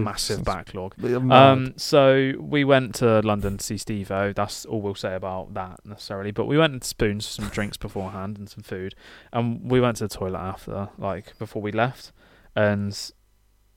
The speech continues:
Speaker 1: safe to say that we'd seen toilets in better states.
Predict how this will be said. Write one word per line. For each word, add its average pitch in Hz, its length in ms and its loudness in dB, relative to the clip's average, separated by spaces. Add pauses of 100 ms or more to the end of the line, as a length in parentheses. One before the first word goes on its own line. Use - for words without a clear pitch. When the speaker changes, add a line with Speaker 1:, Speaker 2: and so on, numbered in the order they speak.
(160)
Speaker 1:
safe 127 300 0
to 117 80 -6
say 95 360 -2
that 92 340 -6 (100)
we'd 104 260 -4
seen 95 320 -8
toilets 92 380 -6
in 98 120 -8
better 92 280 -10
states. - 680 -16